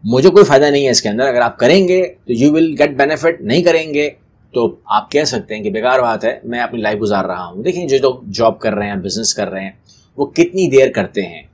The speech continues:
आठ घंटे, दस घंटे या बारह घंटे, यानी कि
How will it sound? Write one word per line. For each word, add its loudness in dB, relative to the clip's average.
आठ 0
घंटे, -4
दस -2
घंटे -2
या -2
बारह 2
घंटे, -4
यानी -2
कि 2